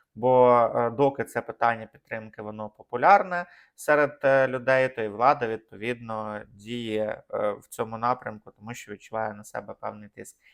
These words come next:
Якщо рішення стане максимально непопулярним, конфліктним, неприємним, то влада, особливо напередодні виборів, буде намагатись цього уникати. І це може стати проблемою для нас, повторюсь, е, особливо, особливо в той момент,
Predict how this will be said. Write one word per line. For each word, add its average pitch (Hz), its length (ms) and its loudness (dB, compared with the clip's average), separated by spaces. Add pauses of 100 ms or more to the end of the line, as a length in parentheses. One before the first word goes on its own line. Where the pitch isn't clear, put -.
(140)
Якщо 127 320 -6
рішення 123 380 -8
стане 113 280 -8
максимально 113 540 -6
непопулярним, 117 880 0
конфліктним, 120 680 -10
неприємним, 120 760 -6 (380)
то 117 340 4
влада, 131 460 4
особливо 117 440 -4
напередодні 110 680 -4
виборів, 123 400 -6
буде 117 200 -6
намагатись 110 640 -8
цього 110 260 -8
уникати. 110 640 -6 (560)
І 113 420 0 (120)
це 131 180 4
може 123 220 -2
стати 127 340 2
проблемою 107 600 -4
для 131 140 -4
нас, 165 440 -14
повторюсь, 156 760 -8
е, 127 420 -2
особливо, 123 920 0
особливо 117 560 -4
в - 120 -14
той 127 140 2
момент, 120 380 -6